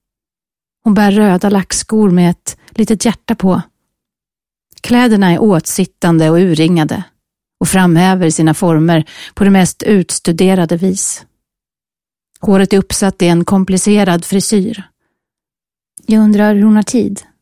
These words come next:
att alltid piffa till sig så. Makeupen är också nästintill perfekt, som om hon var på väg upp på en scen. Men på sätt och vis är hon det. Hon spelar nämligen huvudrollen i en föreställning jag regisserar.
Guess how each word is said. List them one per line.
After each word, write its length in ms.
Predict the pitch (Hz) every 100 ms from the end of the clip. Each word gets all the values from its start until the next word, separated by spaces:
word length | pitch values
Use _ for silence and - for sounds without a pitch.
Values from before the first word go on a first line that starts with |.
| _
att 160 | 214 220
alltid 440 | 202 - 214 -
piffa 240 | 214 -
till 260 | 214 254 208
sig 180 | - 190
så. 260 | - 208 - _ _ _ _ _ _ _ _ _ _ _ _ _ _ _ _ _ _ -
Makeupen 640 | 240 262 262 - 254 247
är 180 | 196 185
också 340 | 185 - -
nästintill 680 | 185 185 - 190 185 208 190
perfekt, 760 | 185 185 - 196 - - - - _ _ _ _ -
som 160 | 202
om 120 | 190
hon 220 | 185 185 185
var 220 | 180 180
på 140 | 202
väg 420 | 190 196 190 185 -
upp 160 | 214 -
på 120 | 202
en 80 | 185
scen. 420 | - 202 - 233 - _ _ _ _ _ _ _ _ _ _ 214
Men 260 | 208 196
på 120 | 190
sätt 200 | 196 185
och 80 | 185
vis 240 | 190 185 -
är 160 | 196 190
hon 200 | 196 202
det. 180 | 233 - _ _ _ _ _ _ _ _ _ _ _ _ _ _ _ _ _ -
Hon 100 | 240
spelar 260 | 262 240
nämligen 340 | 240 220 208 208
huvudrollen 580 | 240 190 202 240 190 175
i 40 |
en 100 | 175
föreställning 720 | - 175 165 - 190 180 180
jag 100 | 175
regisserar. 600 | 175 - 196 196 220 240